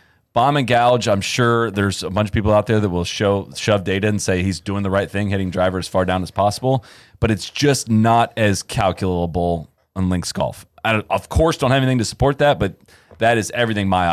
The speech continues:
eye tells me about it. And again, that's someone that subscribes to his theory,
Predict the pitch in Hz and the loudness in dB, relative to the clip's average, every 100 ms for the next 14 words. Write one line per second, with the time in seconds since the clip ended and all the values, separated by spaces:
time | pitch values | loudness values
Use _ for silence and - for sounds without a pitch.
0 | 82 80 82 76 82 76 69 - 101 107 | 0 0 -2 -2 -6 -6 -6 -4 0 2
1 | 123 135 - 143 117 92 101 - - 117 | 2 0 0 0 0 0 -6 -6 0 2
2 | 123 - 98 92 - 110 92 85 80 | 2 0 0 0 -2 -2 0 -2 -4